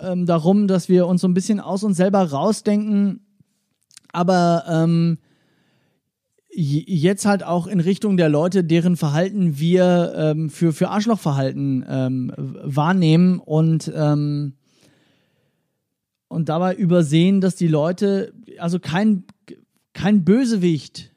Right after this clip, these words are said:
in einem, äh, in einem Film, äh, denkt,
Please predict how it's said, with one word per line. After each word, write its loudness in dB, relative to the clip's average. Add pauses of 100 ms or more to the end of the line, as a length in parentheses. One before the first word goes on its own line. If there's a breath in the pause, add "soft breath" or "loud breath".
in 2
einem, 0
äh, -10
in -8
einem -2
Film, 2 (640)
äh, -4
denkt, -2